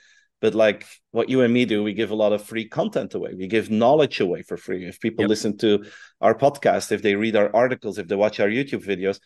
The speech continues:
Speaker 1: we share a lot of content. So basically, you don't have to hire us to know the insights
Speaker 2: True.
Speaker 1: and the knowledge that we have. You
Speaker 2: I
Speaker 1: don't
Speaker 2: tell
Speaker 1: even have to buy
Speaker 2: everybody
Speaker 1: a
Speaker 2: that.
Speaker 1: book.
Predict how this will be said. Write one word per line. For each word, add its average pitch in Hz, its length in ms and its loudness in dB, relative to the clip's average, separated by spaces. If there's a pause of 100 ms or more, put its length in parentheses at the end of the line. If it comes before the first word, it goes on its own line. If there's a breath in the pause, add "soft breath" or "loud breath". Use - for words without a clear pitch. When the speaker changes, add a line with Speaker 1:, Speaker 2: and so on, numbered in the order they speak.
(280)
Speaker 1:
we 131 140 0
share 113 300 2
a - 20 0
lot 107 200 2
of 113 120 -4
content. - 460 -10
So 117 100 -4
basically, 127 460 -2
you 127 160 -2
don't 135 160 -2
have 123 220 -6
to 120 100 -4
hire 117 400 -2
us - 260 -8 (200)
to 104 460 -6
know 113 300 0
the 117 140 0
insights 139 400 2
Speaker 2:
True. 131 60 0
Speaker 1:
and 107 100 -4
the 107 40 -4
knowledge 131 380 -2
that 110 160 -2
we 113 80 -8
have. 147 140 -2
You 107 60 4
Speaker 2:
I 120 40 2
Speaker 1:
don't 151 140 0
Speaker 2:
tell 143 100 4
Speaker 1:
even 151 80 2
have 156 100 4
to 165 120 2
buy 117 220 4
Speaker 2:
everybody - 20 2
Speaker 1:
a 123 60 2
Speaker 2:
that. - 60 -8
Speaker 1:
book. 180 260 0